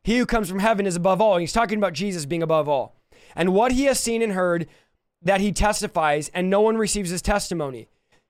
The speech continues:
He who has received his testimony has certified that God is true." Verse thirty-four,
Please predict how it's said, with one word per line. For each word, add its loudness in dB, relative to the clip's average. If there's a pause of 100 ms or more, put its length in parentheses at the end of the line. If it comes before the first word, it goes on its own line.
(120)
He 2 (220)
who 2
has 0
received -4
his -2
testimony -2
has -2
certified 0
that -2
God 2
is -4
true." -6 (500)
Verse 0
thirty-four, -2